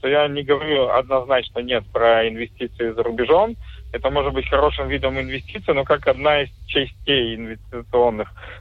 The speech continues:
потому что существует масса рисков. Основных рисков три. Это законодательный, то есть, условно, законодатели той страны, где я купил недвижимость, могут изменить своё мнение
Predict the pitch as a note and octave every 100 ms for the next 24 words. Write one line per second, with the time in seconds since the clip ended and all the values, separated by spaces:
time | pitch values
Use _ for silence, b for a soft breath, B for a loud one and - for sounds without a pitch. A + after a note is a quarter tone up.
0 | - - C3+ C#3 - - - - - A#2
1 | D#3 C#3+ - D3 D3 - C#3 C3+ C#3 D#3
2 | E3+ A3+ G#3+ - - - - - - -
3 | - - - B B B C#3 A#2+ D#3 E3
4 | E3 D3+ D3+ - A#2+ - E3 F#3 - D3
5 | C#3 B2+ B2+ B2+ A#2+ B2 C3+ E3 G3 G3+
6 | C3+ A#2+ - A2+ - C#3 C3 A#2 A#2+ B2
7 | B2 C3 B2 A#2 A2 B2 - B2 C3 A#2
8 | B B - - A#2+ C3 B2+ C3 B2 B2
9 | B2+ C3+ B2+ A#2 B2+ B2+ A#2+ A#2 A#2+ C#3
10 | C#3 C3 - B2+ B2+ C3 C#3 B2+ A#2+ A2